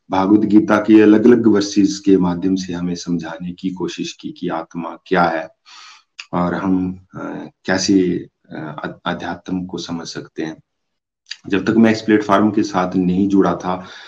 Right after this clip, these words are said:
तो आत्मा को लेके मेरी जो डेफिनेशन थी, मैं आत्मा नाम से एक किस्म को बोलो कि डर लगता था कि भी आत्माएं भटकती हैं, जा आत्मा भूत प्रेत ऐसे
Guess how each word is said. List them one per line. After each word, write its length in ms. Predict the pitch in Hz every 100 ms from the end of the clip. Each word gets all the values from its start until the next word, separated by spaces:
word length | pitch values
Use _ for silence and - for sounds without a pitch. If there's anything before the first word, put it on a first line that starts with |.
| - _ -
तो 420 | 95 95 95 92 90 -
आत्मा 540 | 95 101 113 120 131
को 140 | 131 123
लेके 320 | 120 113 113
मेरी 300 | 113 110 113
जो 100 | 113
डेफिनेशन 640 | 110 110 113 107 - 113
थी, 340 | 110 117 113 95
मैं 500 | 92 95 92 90 90 87
आत्मा 400 | 92 92 104 101
नाम 260 | 101 95 98
से 160 | 107
एक 100 | 104
किस्म 260 | - - 98
को 420 | 98 95 92 87
बोलो 220 | 85 90
कि 120 | 90 104
डर 260 | 101 113
लगता 340 | 107 - - 80
था 340 | - 78 - _ _ _ _ _ -
कि 80 | 95
भी 160 | 98 98
आत्माएं 520 | 101 98 104 104 101
भटकती 560 | 101 101 90 95 98 92
हैं, 480 | 90 90 90 87
जा 160 | 90 95 95
आत्मा 920 | 95 - 92 90 92 98 95 95 95 - _ _ _ 110
भूत 280 | 131 151
प्रेत 380 | 139 131 131 -
ऐसे 480 | - 110 - 117 113